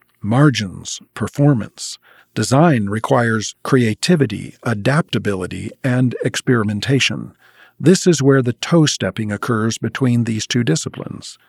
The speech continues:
They appear irreconcilable.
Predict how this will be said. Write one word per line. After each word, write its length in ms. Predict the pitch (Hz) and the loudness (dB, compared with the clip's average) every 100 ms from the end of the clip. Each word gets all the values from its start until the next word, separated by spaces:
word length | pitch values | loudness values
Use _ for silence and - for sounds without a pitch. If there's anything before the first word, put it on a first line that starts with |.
| _ _ _ | _ _ _
They 220 | - 127 135 | -2 4 4
appear 640 | 127 - 226 - 98 101 _ _ _ | 2 4 4 4 -2 -10 _ _ _
irreconcilable. 1200 | 139 131 110 - 117 - 135 117 98 - - - | 2 4 2 0 -4 -2 0 0 -2 -8 -12 -14